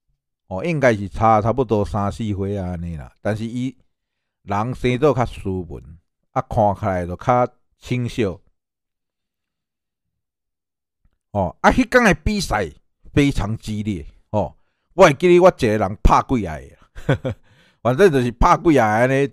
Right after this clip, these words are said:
大家拢不服气，要甲我拼倒安尼，但是无互因成功啦。吼，迄当阵大鸡长养诶，吼，因这小朋友是吓我无法度啦。吼，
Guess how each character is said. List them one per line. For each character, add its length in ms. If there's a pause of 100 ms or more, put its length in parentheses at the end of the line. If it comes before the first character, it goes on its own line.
(320)
大 120
家 140
拢 320 (160)
不 100
服 220
气， 260
要 100
甲 180
我 60
拼 160 (140)
倒 140
安 160
尼， 220 (640)
但 120
是 120 (100)
无 160
互 140
因 100
成 240
功 220
啦。 240 (200)
吼， 320 (200)
迄 100
当 160
阵 280 (280)
大 180
鸡 220
长 200
养 260
诶， 160 (680)
吼， 140
因 120
这 100
小 200
朋 180
友 180
是 280 (380)
吓 180
我 140
无 140
法 100
度 260
啦。 260 (1600)
吼， 240